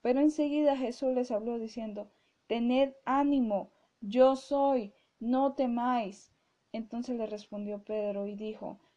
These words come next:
"Señor, si eres tú, manda que yo vaya a ti sobre las aguas".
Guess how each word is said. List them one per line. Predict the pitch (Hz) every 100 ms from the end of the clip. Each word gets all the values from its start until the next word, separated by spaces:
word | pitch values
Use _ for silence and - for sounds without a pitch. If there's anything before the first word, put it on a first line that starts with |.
| _
"Señor, | - 262 277 262
si | - 277 277
eres | 285 285 269
tú, | - 277
manda | 262 262 262 240
que | 220 226
yo | 220 233
vaya | 226 233 226 226 -
a | 214 196
ti | - 247 226 - _ _
sobre | - 240 214 208
las | 196 196
aguas". | - 208 202 -